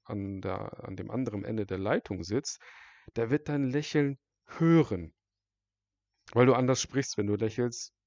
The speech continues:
im Vergleich dazu, wenn es dir irgendwie in diesem Moment schlecht ist, drauf ist. Wir können das hier machen, wenn ich jetzt gerade so ganz monoton bin, ich habe gar keine Lust, jetzt hier den Podcast aufzunehmen, das ist natürlich scheiße. Aber wenn ich jetzt mich freue, dass du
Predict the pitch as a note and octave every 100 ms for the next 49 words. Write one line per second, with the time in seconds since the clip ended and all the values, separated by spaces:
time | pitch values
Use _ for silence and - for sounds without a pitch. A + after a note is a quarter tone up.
0 | _ - G#2+ A2 G2+ G2 - F#2 F#2 -
1 | - B2 C#3 - - _ - G2+ G2+ G2
2 | - G#2 G#2 G2+ G2+ G2 G2 G2+ G2 G#2
3 | G2+ G2+ - F#2 F2 - - - - _
4 | _ - G2+ - G#2 - - - - -
5 | - A#2+ D3+ C#3 - G2+ G2+ B2+ B2 A2+
6 | F#2+ - F2+ - F#2+ F2 E2+ E2+ - -
7 | - _ A2 F#2 - F2+ F2 - A#2 A2
8 | G#2 F2+ - F#2+ - F2 G2 D#3 - B2
9 | - A2 G2 F2 D#3 - B2 - G#2+ G2
10 | - G#2 G2+ F#2+ F2+ F2+ - G2 - F#2
11 | - C3 C3+ G#2+ B2 D3+ B2 G#2+ A2 -
12 | - A#3+ G3+ G#2 F#2+ - - - - _
13 | - - A2